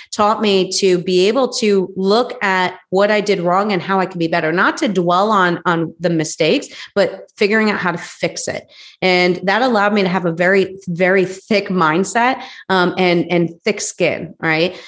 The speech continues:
Um, where my next mentor taught me how to use technology to solve problems.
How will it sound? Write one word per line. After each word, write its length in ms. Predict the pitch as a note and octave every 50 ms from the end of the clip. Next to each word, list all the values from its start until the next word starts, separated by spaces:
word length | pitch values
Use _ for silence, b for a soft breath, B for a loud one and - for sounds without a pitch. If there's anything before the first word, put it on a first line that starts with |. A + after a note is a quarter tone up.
| B B -
Um, 220 | F#3 G3 F#3+ F#3+
where 360 | F#3+ G#3 G#3 G3+ G3+ G3+ F#3+ -
my 140 | G#3 G3
next 380 | F#3+ F#3+ G#3 C4 F4+ F#4 - -
mentor 680 | G#3+ F3+ E3+ F3 E3+ - F3+ E3+ E3 E3 F3 F#3+ F#3+ F#3
taught 280 | - A3+ G#3+ A3+ B3 B3+
me 300 | B3 G#3 G3 G3 F#3 F#3
how 320 | F#3+ - - G3 G#3 B3+
to 420 | B3 - - A#3+ A3 G#3+ G#3 G#3 F3+
use 240 | F3+ G3+ G3 F#3+ G3
technology 600 | - F#3+ F#3 - F#3 F3 F3+ F3+ F3+ E3 F3+ E3
to 80 | F3
solve 360 | E3+ - - D3+ D3+ D3+ D3+
problems. 640 | - - D#3+ D#3 D#3 D3+ D3+ A#2 E2+ D2 F#2 - -